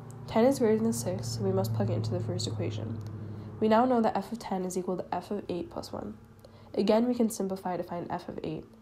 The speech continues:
Because eight is greater than six, we can plug it into the first equation, and we get that f of eight equals f of six plus one.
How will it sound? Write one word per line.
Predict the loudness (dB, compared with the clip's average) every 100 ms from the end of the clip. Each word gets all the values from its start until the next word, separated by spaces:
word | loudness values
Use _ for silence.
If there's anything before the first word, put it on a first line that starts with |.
| -20 -20 -10
Because | 2 4 4
eight | 4 4
is | 2
greater | 2 0
than | 0
six, | -4 -6 -6 -4
we | -2
can | 0
plug | 0 0
it | -2
into | -4
the | -4
first | -4 -4 -4
equation, | -4 -4 -4 -4 -6 -6
and | -4
we | -2
get | -2
that | -2 -4
f | -4
of | -6 -4
eight | -4 -4
equals | -4 -4 -4 -6
f | -8 -4
of | -6
six | -2 -4 -6
plus | -10 -10 -2
one. | -2 -2